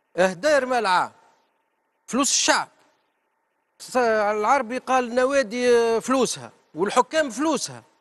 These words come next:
فوتسال تنحات، حكام ما خلصتش. الكل هذه فلوس تجاوزات، تعتبر تجاوزات في الهيكل الرياضي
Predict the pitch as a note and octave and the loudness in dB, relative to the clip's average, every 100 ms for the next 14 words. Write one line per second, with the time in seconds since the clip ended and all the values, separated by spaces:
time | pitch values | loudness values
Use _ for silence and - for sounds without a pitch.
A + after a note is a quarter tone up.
0 | _ _ _ _ - A#3+ - D4 D4 D4+ | _ _ _ _ -8 -4 2 2 0 -6
1 | C4+ D#4 D#4 - C4+ D#4 D4+ C#4+ C#4+ C4+ | -4 -2 -4 -4 -2 0 0 -4 -6 -4
2 | D#4+ - - _ _ - _ - G#3 - | -6 -6 -12 _ _ -20 _ -2 -2 0
3 | F4 D4 B3 A#3+ A#3+ D#4+ C#4 G#3+ C#4+ E4 | 0 2 0 2 0 0 0 0 -4 -4
4 | C#4 - C4+ G#3+ C4+ B3+ F#3+ A#3+ C3+ - | -6 0 2 2 0 0 2 0 0 -10
5 | _ - G#3+ A3 G#3 C4 A#3 A3+ F#3 G#3+ | _ -4 -2 -2 -2 -2 -2 -4 -2 0
6 | G#3 G3+ C#4+ - A3+ A3 C#4 - B3+ A#3 | -2 0 -2 -2 -2 0 0 -4 -6 -4
7 | A#3 B3 G3 C3+ | 0 -2 -2 -8